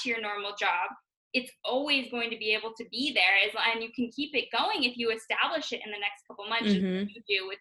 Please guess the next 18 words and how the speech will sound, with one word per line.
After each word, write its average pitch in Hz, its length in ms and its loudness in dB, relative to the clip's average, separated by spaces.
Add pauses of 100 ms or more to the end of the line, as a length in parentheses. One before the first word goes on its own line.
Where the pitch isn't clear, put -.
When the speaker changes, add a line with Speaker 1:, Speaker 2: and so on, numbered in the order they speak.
Speaker 1:
the 208 60 0
websites 202 640 2 (120)
and 185 240 2 (260)
now 208 400 4
with 220 160 -2
the 214 80 -6
Kajabi. 190 640 0 (300)
And 220 80 0
I - 40 2
think 277 140 0
that's 240 180 2
very 240 400 6
cool. 220 240 4
And 220 160 4
a 220 80 2
lot 240 140 4
of 262 80 2
people 226 520 0